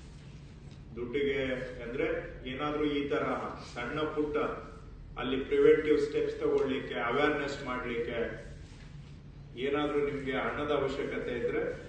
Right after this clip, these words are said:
ಅದಕ್ಕೆ ಜಿಲ್ಲಾಧಿಕಾರಿಗಳು, ಸಿ ಇ ಒ ಇಬ್ರು ಮಾತಾಡ್ಕೊಂಡು ಹಣ ಎಸ್ ಡಿ ಆರ್ ಎಫ್ ಇಂದಾನೆ ನಾವು ಹಣ ಕೊಡ್ತೇವೆ ಟಾಸ್ಕ್ ಫೋರ್ಸ್‌ಗೆ.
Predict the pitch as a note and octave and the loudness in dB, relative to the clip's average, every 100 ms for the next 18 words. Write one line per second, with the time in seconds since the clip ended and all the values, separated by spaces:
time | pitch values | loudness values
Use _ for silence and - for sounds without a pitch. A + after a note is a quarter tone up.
0 | - C#3+ C3 C#3 C#3 C3 A#2 B2 B2 B2+ | -8 -6 -2 0 2 2 0 -2 -2 -2
1 | B2 B2 A#2+ A#2 A#2 B2 B2+ - B2 B2 | -2 -4 -4 -2 0 0 -2 -4 -4 0
2 | A#2 A2+ A2+ B2+ A2 G#2+ B2 A#2+ A2 A2+ | 2 2 0 -4 -4 -6 -4 -2 0 -2
3 | A2+ D#3 - - - A#2+ A2+ A2+ - C#3 | 2 2 2 -2 -4 4 4 4 0 2
4 | - A#2 - A2+ A#2 A#2 A#2 - A2+ G#2+ | 4 2 0 -2 -4 -4 -4 -2 -2 -2
5 | A2+ A2+ - - D3+ - - - - - | -4 -4 -6 -6 -6 -6 -6 -8 -6 -4
6 | - - A2 - - - | -4 -2 -2 -2 -6 -10